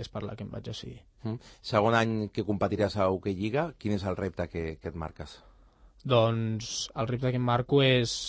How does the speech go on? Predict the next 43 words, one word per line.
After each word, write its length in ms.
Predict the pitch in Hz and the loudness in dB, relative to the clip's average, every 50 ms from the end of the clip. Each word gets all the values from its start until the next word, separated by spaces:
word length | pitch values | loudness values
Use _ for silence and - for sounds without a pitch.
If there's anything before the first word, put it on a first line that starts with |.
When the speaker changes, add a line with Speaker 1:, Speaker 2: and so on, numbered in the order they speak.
| - - - - | -10 -10 -8 -4
Speaker 1:
eh, 300 | - 113 107 107 107 107 107 | -2 -2 0 0 -2 -2 -2
seguir 240 | - 120 120 123 120 | -2 0 0 0 0
donant 220 | 123 123 120 117 | 0 0 0 0
la 80 | 113 113 | 0 0
talla, 380 | - - 123 135 143 151 160 175 196 240 _ _ _ _ _ _ _ _ - _ _ _ _ - | 2 2 4 4 6 4 4 2 0 -4 _ _ _ _ _ _ _ _ -20 _ _ _ _ -4
em, 600 | 127 110 107 104 104 104 104 104 101 101 101 - - | -2 0 0 0 0 -2 -2 -2 -4 -4 -6 -8 -10
se-, 400 | 185 - - 127 113 107 107 101 113 | -12 -8 -4 -2 -2 -2 -2 -4 -4
seguint-me 320 | - 117 113 113 113 117 117 | -4 -4 -2 -2 -2 -4 -4
esforçant 480 | - - 113 107 - 123 113 113 113 | -4 -4 -4 -2 0 2 2 2 2
a 60 | 113 110 | 0 0
cada 160 | 120 110 113 | 0 0 0
entreno 320 | 117 - - 117 113 113 110 | 0 0 0 0 2 2 0
i 60 | 110 | 0
a 80 | 107 - | 0 0
cada 160 | 110 107 104 | 0 0 0
partit, 480 | 110 110 110 - 127 123 131 135 123 120 | -2 -4 -2 0 2 4 4 4 2 0
intentar 840 | 110 104 107 107 107 104 107 104 101 101 101 98 101 98 - - - - 143 | -2 -2 -2 -4 -2 -2 0 0 0 0 0 0 -2 -4 -6 -10 -12 -12 -8
donar 260 | 135 120 113 110 113 | -4 -2 0 0 0
el 80 | 110 110 | 2 2
màxim, 600 | 117 131 127 - - - 156 151 151 135 117 107 - - | 2 0 0 0 0 0 2 2 2 0 -2 -4 -6 -6
intentar 400 | - - - 110 113 107 110 110 | -8 -8 -6 -4 -4 -2 -2 -2
portar 280 | - 110 110 - 107 - | -2 -4 -4 -4 -4 -2
també 240 | 110 110 107 110 107 | -2 -2 0 0 0
el 200 | 107 104 104 98 101 - - - - - _ _ _ - | 0 0 -2 -4 -6 -8 -14 -20 -20 -20 _ _ _ -4
meu 140 | 120 113 110 | -2 0 0
granet 240 | 113 113 113 110 107 | 2 0 0 0 0
d'arròs 260 | 113 110 113 110 110 | 0 0 0 0 0
a 60 | 113 107 | 0 -2
l'equip 460 | 107 110 - 120 120 127 135 143 - | -2 -2 -2 0 0 0 0 0 0
i, 120 | 113 107 104 98 101 98 92 120 - _ _ _ _ _ _ _ _ - | 0 0 0 0 -2 -4 -6 -8 -12 _ _ _ _ _ _ _ _ -4
i 80 | 123 | -4
fer 140 | - - 117 | -2 -2 0
una 120 | 107 107 104 | -2 0 -2
temporada 400 | 113 110 107 113 107 104 104 107 | -2 -2 -2 -2 0 0 -2 -2
com 100 | - 110 110 | -2 -4 -4
la 80 | 107 | -4
que 80 | 107 104 101 | -4 -6 -8
han 100 | 101 - | -8 -6
fet. 180 | - 104 - - - - - | -8 -8 -8 -10 -18 -16 -10
Speaker 2:
Mm. 120 | - 117 110 - - - - - | -8 -8 -8 -8 -14 -20 -14 -4
Eh, 200 | - 107 101 101 98 - | 0 2 4 4 4 4
per 120 | 104 101 | 2 2
acabar 320 | 101 - 104 101 110 127 | 2 4 4 6 8 8